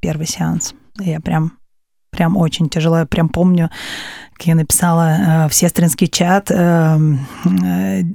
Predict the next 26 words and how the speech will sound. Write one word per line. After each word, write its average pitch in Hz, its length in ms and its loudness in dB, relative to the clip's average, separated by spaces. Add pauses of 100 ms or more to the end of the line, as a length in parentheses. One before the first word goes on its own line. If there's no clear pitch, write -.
(140)
«Девочки, 190 440 2
я 170 180 2
вернулась». 165 680 0 (580)
Ну, 202 80 4
то 156 80 2
есть, 165 160 2 (340)
а, 165 340 4 (120)
потому 180 300 2
что 170 160 0
где-то 165 300 2
дня 170 200 2
три 220 260 2
я 202 120 4
была 165 240 2
вообще, 170 320 -2
я 156 280 2
не 180 120 4
знаю, 165 240 2
где 147 280 0
я 143 100 0
была 196 260 0 (100)
под, 208 220 -2
под 190 240 0
этим 190 320 2 (480)
химическим 202 640 2
кайфом. 196 580 2